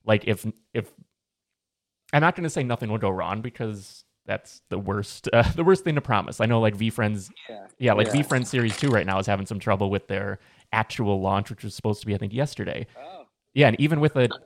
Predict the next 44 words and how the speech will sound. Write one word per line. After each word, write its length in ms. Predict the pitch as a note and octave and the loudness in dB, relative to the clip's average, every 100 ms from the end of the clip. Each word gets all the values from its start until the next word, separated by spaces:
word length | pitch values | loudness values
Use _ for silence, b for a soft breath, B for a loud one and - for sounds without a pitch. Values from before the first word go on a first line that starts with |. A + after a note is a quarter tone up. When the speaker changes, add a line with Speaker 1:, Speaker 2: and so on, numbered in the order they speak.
| _ | _
Speaker 1:
a 80 | A2 | -2
large 540 | G2+ G2+ A2 A#2+ A#2+ - | 0 2 2 2 0 -6
team 360 | A#2 A2 A2+ | -2 0 0
and 100 | G#2+ | 0
everything, 600 | G2+ G2+ G2+ G2+ G2+ G2+ - | -2 -2 -2 -2 -2 -8 -12
they 280 | G#2+ G#2 | -2 -2
ran 320 | G2+ G2+ G#2 G#2 | 0 0 2 0
into 320 | G#2 - G#2 | -2 -4 -8
some 560 | - G2+ G2 G2 G2 G2 | -2 -2 0 -2 -6 -10
snags. 640 | - F#2+ G2+ C#3 - - _ _ _ | -10 -8 -6 -8 -10 -20 _ _ _
So 200 | - G#2+ | 2 2
I 80 | |
think 160 | G#2+ G#2+ | 2 -2
it's 80 | - | -2
gonna 180 | G2+ G2+ | -2 0
be 140 | G2+ | 0
maybe 200 | G2+ G#2 | 0 -2
two 200 | - A2+ | -2 0
days 240 | G2 F#2+ | 0 0
late. 240 | F#2+ - - _ _ _ | -2 -4 -8 _ _ _
So 520 | - A#2+ G#2 G2 G2 _ _ _ _ A#2 | -2 4 4 4 0 _ _ _ _ 2
that 180 | A#2+ | 4
aside, 720 | B2+ - - F3 G#2 F2 - A#2+ - | 4 -2 -2 0 0 -4 -8 -12 -12
Speaker 2:
Well, 140 | F3 F3+ | -10 0
just 300 | F#3 F3+ - | 2 4 6
a 180 | F#3 F3 | 6 8
general 500 | G3 F#3+ G3 F#3+ F3 | 6 8 10 12 12
rule 260 | E3+ D#3+ D3 | 12 12 12
of 60 | |
thumb, 420 | C#3 B2 G#2 F2 - | 10 8 8 4 2
like, 320 | A#2 B2+ B2 | 8 8 8
Speaker 1:
Yeah. 80 | A#2+ | 6
Speaker 2:
where 140 | B2+ B2 | 6 6
you 160 | B2 | 6
would 200 | A#2+ A2 | 4 2
think, 280 | C3 B2 A2 - - - | 0 0 -2 -8 -12 -8
where 260 | G#2+ A2+ A2 | -2 0 2
you're, 220 | A2+ A2+ | 2 4
where 180 | A#2 A2+ | 4 4
you're 180 | G#2+ G#2+ | 4 0
thinking. 520 | A2+ G2+ F#2+ F2 F2+ | -2 -6 -8 -10 -8
Speaker 1:
Yeah. 220 | A#2 A2+ | 0 2
So 180 | E2+ - | 2 0
my 320 | G#2+ G#2+ C3+ | 2 2 0